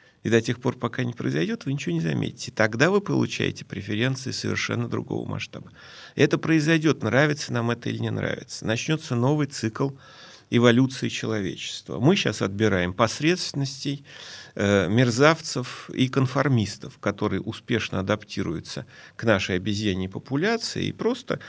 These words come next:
живут за счет других. Ну, чисто биологический процесс. У нас общество пока еще. Все на планете, неважно, от строя, организации,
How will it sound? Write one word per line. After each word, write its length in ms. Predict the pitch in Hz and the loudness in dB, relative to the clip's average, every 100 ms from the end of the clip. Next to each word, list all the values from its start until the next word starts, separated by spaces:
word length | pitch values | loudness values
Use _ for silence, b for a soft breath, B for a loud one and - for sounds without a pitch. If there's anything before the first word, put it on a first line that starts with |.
| B | B
живут 320 | 113 165 170 | 2 2 2
за 140 | 117 | -2
счет 240 | 113 131 113 | -2 -4 -2
других. 460 | 120 107 - - - | -4 -6 -10 -20 -12
Ну, 80 | 247 | -8
чисто 320 | - 220 208 120 | -4 -4 -2 2
биологический 680 | 131 131 143 143 - - | 4 4 0 -4 -6 -10
процесс. 500 | - - - - - 135 | -8 -8 -8 -12 -8 0
У 40 | |
нас 200 | 185 202 | 2 4
общество 400 | 208 202 - 110 | 2 2 -6 -6
пока 320 | - 117 - | -6 -6 -6
еще. 320 | - - - - B B B B | -10 -10 -14 -18 B B B B
Все 300 | - 185 127 | 6 8 8
на 100 | 92 | 4
планете, 460 | 123 120 101 - 113 | 2 2 2 0 0
неважно, 440 | 139 131 95 95 | 6 4 4 0
от 80 | 98 | -2
строя, 480 | - - 165 120 98 | -4 2 4 4 2
организации, 800 | 101 107 113 123 - - - | -2 -4 -4 -4 -6 -6 -12